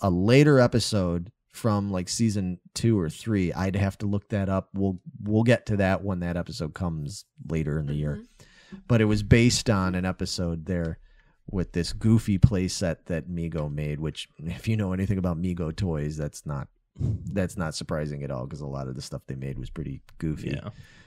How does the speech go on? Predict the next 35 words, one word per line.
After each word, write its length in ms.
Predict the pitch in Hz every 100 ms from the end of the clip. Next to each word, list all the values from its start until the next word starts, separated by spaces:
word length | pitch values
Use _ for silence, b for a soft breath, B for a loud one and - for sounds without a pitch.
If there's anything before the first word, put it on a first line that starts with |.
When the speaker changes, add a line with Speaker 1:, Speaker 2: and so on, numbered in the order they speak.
| B -
Speaker 1:
"I 120 | 76
was 140 | 98
in 80 | 170
the 100 | 202
cave. 440 | 247 254 101 78
The 80 | 175
Lilliputians 640 | 269 320 277 233 208 180 120
were 80 |
friendly. 440 | 120 123 92 71 -
Mission 300 | 196 220 190
to 80 | 135
Gamma 260 | 117 95
Six 400 | 87 98 - -
was 180 | 98 110
a 60 | 98
success." 580 | - 80 90 69 - - B
Speaker 3:
<laughs> 180 | 240 220
Speaker 1:
But 80 | 117
one 240 | 113 160 175
of 120 | 147
the 80 | 123
features 680 | - 156 170 117 85 85 -
on 380 | 107 110 107 104
the 340 | 95 82 82 - _
toy 500 | - 131 120 87 82 -
was 480 | 98 95 82 85 107
this 240 | 107 95 120
glove 680 | 110 123 117 120 107 92
that 160 | 87 -
looked 200 | 101 -
like 140 | 87 -
a 60 |
plant 560 | - 131 135 - - - _ - 139 B B B
that 160 | 117
you, 220 | 110 107